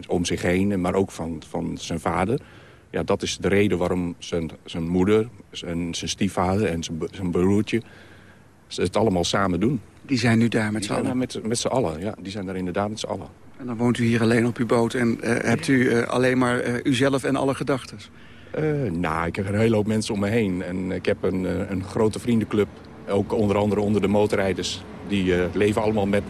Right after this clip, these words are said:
Speaker 1: met me mee en ik leef met hun mee.
Speaker 2: Hoe lang kan u nog met ze meeleven?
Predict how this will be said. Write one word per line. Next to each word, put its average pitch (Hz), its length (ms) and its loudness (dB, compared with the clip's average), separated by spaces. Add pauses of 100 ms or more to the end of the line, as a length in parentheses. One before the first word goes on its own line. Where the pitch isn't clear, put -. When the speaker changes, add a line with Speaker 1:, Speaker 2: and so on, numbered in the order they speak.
(120)
Speaker 1:
met 110 200 0
me 107 100 0
mee 113 320 4
en 113 120 0
ik 113 100 0
leef 110 180 2
met 104 120 0
hun 117 160 4
mee. 120 220 2 (440)
Speaker 2:
Hoe 123 100 0
lang 139 220 2
kan 139 180 2
u 139 60 4
nog 123 180 0
met 117 140 0
ze - 80 -2
meeleven? 110 580 0